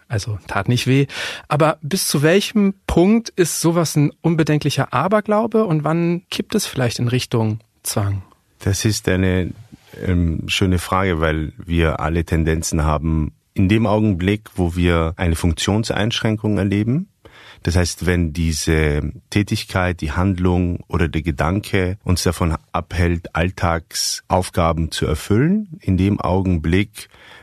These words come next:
Speaker 2: müsste man darüber nachdenken, ob es schon ein Problemverhalten ist, also eine Störung, eine Störung des Denkens, des Fühlens und des Handelns. Und dann reden wir auch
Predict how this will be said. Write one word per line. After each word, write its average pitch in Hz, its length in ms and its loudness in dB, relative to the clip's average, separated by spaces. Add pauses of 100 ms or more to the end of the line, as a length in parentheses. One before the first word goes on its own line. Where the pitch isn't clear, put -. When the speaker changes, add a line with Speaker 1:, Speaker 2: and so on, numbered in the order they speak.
Speaker 2:
müsste 98 320 2
man 92 180 2
darüber 82 320 2
nachdenken, 80 760 0
ob 73 180 -6
es 78 100 0
schon 76 420 0
ein 78 300 -2
Problemverhalten - 840 -4
ist, - 220 -8
also 71 140 -2
eine 71 180 0
Störung, - 500 -2 (100)
eine 73 140 -4
Störung 76 440 0
des - 180 -6
Denkens, 95 560 0
des - 140 -4
Fühlens 87 600 2
und - 160 -6
des - 160 -4
Handelns. - 640 -4
Und - 120 -4
dann 76 140 2
reden 80 280 2
wir 76 160 0
auch 82 300 -2